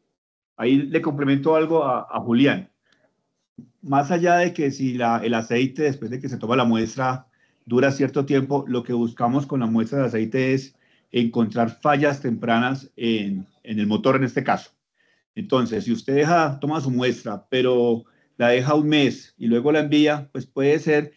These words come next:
que ya su motor haya presentado una falla que usted pudo haber evitado. Entonces, digamos que la, la premura o, o la, o la urgencia de la muestra radica en el resultado que yo pueda obtener de él para poder prevenir un daño. Entonces, si lo hago rápido,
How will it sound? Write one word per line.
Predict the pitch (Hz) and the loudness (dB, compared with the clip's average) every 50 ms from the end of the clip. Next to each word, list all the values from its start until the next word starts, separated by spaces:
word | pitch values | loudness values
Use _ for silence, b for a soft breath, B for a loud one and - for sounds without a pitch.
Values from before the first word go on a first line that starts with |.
| b b b _ | b b b _
que | - 127 | -4 -2
ya | 131 131 127 | 0 0 0
su | 127 151 147 | 0 0 0
motor | 147 143 139 139 139 131 127 127 135 135 135 - _ _ - | 2 2 2 4 4 4 4 4 2 0 -2 -10 _ _ -4
haya | - 117 120 123 135 135 | 0 2 2 2 2 0
presentado | 139 131 127 123 113 117 113 107 | -2 -2 -4 -4 -2 0 0 2
una | 117 127 139 139 | 4 4 4 2
falla | 139 143 127 123 123 135 135 135 | 2 2 0 2 2 0 -2 -2
que | - 139 | -4 -8
usted | 120 - 117 - | -8 -8 -10 -8
pudo | - 120 123 127 | -4 -2 0 0
haber | 127 127 131 | 2 2 2
evitado. | 135 127 117 - 139 131 113 98 95 95 - _ _ _ _ _ _ _ | 2 2 2 2 2 2 2 2 -2 -4 -8 _ _ _ _ _ _ _
Entonces, | _ - 120 113 107 107 | _ -2 -2 0 0 0
digamos | 104 110 110 110 120 139 139 | 0 0 0 0 0 -2 -2
que | 139 151 | -2 0
la, | 135 117 113 107 - - - | 2 2 2 2 0 -2 -2
la | 120 120 104 - | -2 -2 -2 -4
premura | - 120 117 110 117 131 143 156 156 156 151 | -4 -2 0 0 2 2 2 2 2 2 0
o, | - 120 120 120 113 107 107 101 - - | 0 0 0 0 0 0 -2 -4 -6 -8
o | - 110 | -4 -2
la, | 113 117 110 104 98 101 104 - _ | 0 0 0 0 -2 -4 -10 -16 _
o | - 113 | -8 -2
la | 113 117 | 0 0
urgencia | 113 110 117 139 143 139 139 160 156 | 0 2 2 2 2 2 2 0 0
de | 151 | 2
la | 156 151 | 0 0
muestra | 156 156 147 139 - 156 | 0 -2 -2 -2 -2 -2
radica | 143 143 123 113 113 117 117 - 143 135 127 - | 0 2 2 4 4 4 2 2 0 -2 0 0
en | - 117 | 0 0
el | 117 113 | 0 0
resultado | 110 104 113 113 110 98 - 127 123 131 139 | 0 -4 -6 -6 -6 -4 -2 0 2 2 2
que | 139 139 | 2 0
yo | 117 117 113 | -2 -2 -2
pueda | - 135 135 135 139 | 0 2 2 2 2
obtener | 135 135 - 135 127 123 120 120 | 2 0 0 0 0 0 0 0
de | 127 143 135 127 | 2 2 2 2
él | 131 135 139 B B B B B B | 2 0 -2 B B B B B B
para | - 113 113 113 | -2 -2 -2 0
poder | - 113 110 107 110 | 0 0 0 0 0
prevenir | - 123 127 123 117 110 104 107 | 0 2 2 4 4 4 2 2
un | 110 117 | 2 2
daño. | 117 135 117 98 92 90 - - _ _ _ _ _ - | 2 2 2 2 0 -2 -4 -8 _ _ _ _ _ -12
Entonces, | 98 92 92 90 - | -12 -12 -10 -10 -10
si | - 101 | -6 -2
lo | 98 101 | -2 0
hago | 107 120 151 | 2 2 4
rápido, | 165 160 151 139 - 180 180 175 175 175 170 | 4 4 2 4 4 4 6 4 4 0 -2